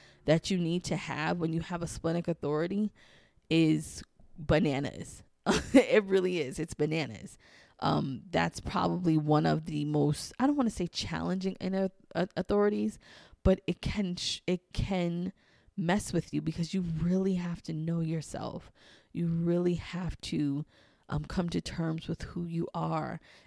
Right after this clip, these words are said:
and the things that you want, because it's really about listening to that first instinct. So for those who have a splenic authority, it's, like I said, it's that immediate yes or no. Um, it's not a feeling. It's just that,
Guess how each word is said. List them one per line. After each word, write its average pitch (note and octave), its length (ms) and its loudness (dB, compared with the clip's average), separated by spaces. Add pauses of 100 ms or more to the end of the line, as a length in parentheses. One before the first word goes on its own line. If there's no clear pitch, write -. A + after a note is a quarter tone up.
and E3+ 120 0
the E3 80 0
things E3 300 -2
that E3 240 -4
you D3+ 80 2
want, D3+ 520 -2
because D#3 500 -2
it's - 220 -4
really D#3+ 280 0
about E3 260 -4
listening D3+ 440 -4
to - 120 -12
that D#3 180 -6
first - 400 -2
instinct. - 680 -8 (340)
So E3+ 140 4
for D3+ 120 -2
those G3+ 280 6
who A#3+ 100 2
have G#3 160 -2
a D#3+ 60 -2
splenic C4 340 -2
authority, D3 560 -2 (320)
it's, - 280 -2
like E3+ 140 0
I F3+ 60 0
said, G3+ 200 -2
it's E3 100 -4
that - 160 -8
immediate F3 800 -2 (380)
yes D#3+ 280 2
or D#3+ 80 0
no. D3 400 -4 (540)
Um, C#3 420 2
it's - 180 -8
not C#3 160 -6
a E3+ 40 -6
feeling. F#3+ 500 0
It's - 200 -2
just D#3+ 220 -2
that, C#3 200 -2